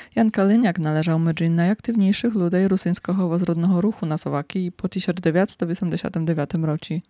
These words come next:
Stojał przy osnowaniu wyznacznych rosyjskich organizacji. Khmer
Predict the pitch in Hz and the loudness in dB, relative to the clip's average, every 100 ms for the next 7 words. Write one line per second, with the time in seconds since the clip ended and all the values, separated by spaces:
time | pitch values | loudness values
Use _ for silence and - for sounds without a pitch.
0 | - - - - - - 202 185 240 262 | -18 -20 -18 -20 -10 -2 0 2 2 2
1 | 185 175 175 170 185 175 165 180 185 196 | 2 2 0 2 2 2 2 2 0 0
2 | 208 220 180 170 175 180 185 185 190 190 | 0 0 0 -4 -4 -2 -2 2 2 2
3 | 185 185 143 147 - _ _ - 185 202 | 0 -2 -6 -6 -10 _ _ -8 0 2
4 | 202 | 2